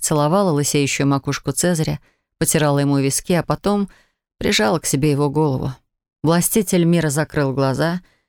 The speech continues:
и сидел неподвижно. Между тем свет снаружи померк и, наконец, погас. Темнота прокралась в комнату, накрыв все предметы сумрачным покрывалом. А Цезарь так и оставался неподвижным. Лишь его дыхание поднимало и опускало мои руки.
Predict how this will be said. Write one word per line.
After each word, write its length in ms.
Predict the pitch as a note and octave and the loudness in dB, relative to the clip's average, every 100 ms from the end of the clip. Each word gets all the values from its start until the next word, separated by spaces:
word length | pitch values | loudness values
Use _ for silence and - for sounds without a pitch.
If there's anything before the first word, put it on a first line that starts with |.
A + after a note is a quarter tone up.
| _ | _
и 80 | D#3 | -4
сидел 340 | - C#3+ D#3 | 0 2 2
неподвижно. 800 | D#3+ D#3 D#3 D3 C3 - - C#3 - _ _ _ _ _ - | 2 0 -2 -2 -2 -4 -4 -6 -8 _ _ _ _ _ -2
Между 320 | F#3 E3 F#3 | 0 2 0
тем 300 | F3+ F#3 E3+ | 2 2 2
свет 320 | - E3 E3 | 0 0 2
снаружи 460 | - E3 D#3+ D#3+ D3+ | 0 0 0 0 0
померк 500 | - D#3 E3+ D#3+ - | 0 2 2 0 0
и, 40 | |
наконец, 440 | C#3 C3+ C#3+ C#3 - | -2 0 0 0 0
погас. 500 | C#3+ C#3 B2 - - _ _ _ _ _ _ | -2 -2 -4 -4 -8 _ _ _ _ _ _
Темнота 540 | - F3 E3+ E3+ F#3 | 0 2 2 2 -2
прокралась 560 | E3+ C#3 C3+ C3+ C3+ C3 | 0 -2 0 0 0 -2
в 80 | - | -2
комнату, 500 | D3 C#3 B2+ - B2 - _ - | 0 0 -2 -4 -6 -10 _ -2
накрыв 380 | C#3+ - C#3+ | -2 0 -2
все 260 | - - F3+ | 0 0 0
предметы 580 | F#3 D3 C3 C#3 C#3+ C#3 | 0 0 2 0 0 -2
сумрачным 640 | - D3 B2+ C3+ - B2+ | 0 0 0 0 0 -2
покрывалом. 680 | A#2+ - C3 C3+ C#3 C3 C3+ _ _ _ _ | -4 -2 -2 0 0 -2 -6 _ _ _ _
А 100 | - | -4
Цезарь 360 | D#3+ F#3 G#3 G3+ | -2 0 0 -2
так 220 | F3+ D#3+ | -4 -2
и 40 | |
оставался 540 | F3 - C#3 C3+ D3 D#3+ | -2 0 0 0 0 0
неподвижным. 680 | D#3+ B2+ B2 C3 - A#2 C3+ _ _ _ - | 0 -2 -2 -2 -2 -4 -6 _ _ _ -2
Лишь 200 | C#3 E3 | 0 2
его 160 | D3 | 0
дыхание 600 | C#3 D3 F3+ F#3+ C#3+ C3+ - | 0 -2 0 2 0 0 -4
поднимало 520 | C#3+ D3 C#3+ E3+ D#3+ | 0 2 2 2 0
и 40 | |
опускало 460 | C3 C#3 - D#3+ C#3+ | -2 -4 -2 -2 0
мои 240 | C#3 D3 | 2 0
руки. 360 | D#3+ B2+ - | -2 -4 -10